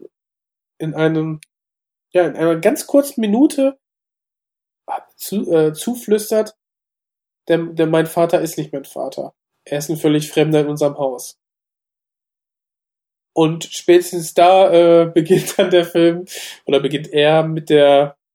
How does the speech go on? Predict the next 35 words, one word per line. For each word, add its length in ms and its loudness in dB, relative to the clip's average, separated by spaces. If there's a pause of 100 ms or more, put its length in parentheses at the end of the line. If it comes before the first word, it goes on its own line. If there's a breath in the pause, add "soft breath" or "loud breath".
(220)
äh, 340 0 (420)
Investigation, 1120 0
was 260 -2
sich 220 -6
denn, 480 -4 (400 loud breath)
äh, 240 0
hinter 240 -2
dieser 280 0
Aussage 580 0
verbergen 580 0
könnte. 600 -2 (440)
Und, 400 -8
äh, 380 0 (100)
ja, 260 -4
versucht 420 -4
so 80 -4
ein 80 -4
bisschen 300 -4
hinter 220 -4
dieses 240 -6
Geheimnis 460 -2
zu 100 -6
kommen. 380 -4 (580)
Und, 400 -8
ähm, 380 -6 (640)
ja, 400 -4
das 400 -10 (640)
baut 200 0
sich 140 -12
dann 180 -2
so 240 -2
weit 240 0
auf, 320 0
dass 260 -8
auch 340 -6